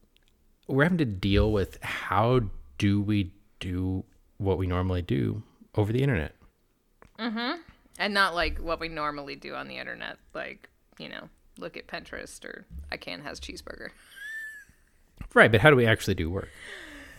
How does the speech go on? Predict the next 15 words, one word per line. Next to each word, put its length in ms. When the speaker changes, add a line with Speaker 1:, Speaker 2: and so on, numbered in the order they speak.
Speaker 2:
It's 240
real 260
hard, 520
it 100
turns 380
out. 360
<laughs> 40
Speaker 1:
Yeah, 200
and 100
so 80
we 100
thought 160
that 120
would 100
be 360